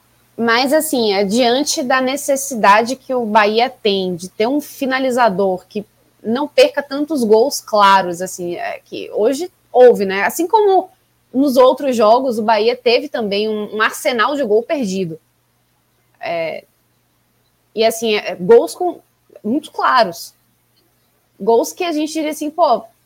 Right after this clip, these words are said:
um cara que, que é da função, poderia perder um ou dois, mas isso tudo." Diante disso, você acha que mesmo assim, mesmo um Rodaega, sei lá, meia bomba,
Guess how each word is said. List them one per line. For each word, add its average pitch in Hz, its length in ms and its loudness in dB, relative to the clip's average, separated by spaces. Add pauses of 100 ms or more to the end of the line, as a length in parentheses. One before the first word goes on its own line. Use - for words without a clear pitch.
(460)
um 285 100 -6
cara 285 320 2
que, 320 640 -6 (300)
que 247 240 -2
é 254 160 4
da 240 160 2
função, 220 800 -8 (640)
poderia 330 240 -4
perder 370 280 -2
um 349 140 -2
ou 339 140 2
dois, 233 320 0
mas 214 380 -8 (1080)
isso 247 320 -8
tudo." 226 460 -4 (960)
Diante 403 480 2
disso, 247 240 -4
você - 80 -4
acha 320 240 -2
que 277 100 -8
mesmo 359 380 -2
assim, 262 220 -4
mesmo 415 360 0
um 277 220 -2
Rodaega, 226 480 0
sei 294 160 -6
lá, 233 120 -2
meia 233 240 -2
bomba, 196 520 -4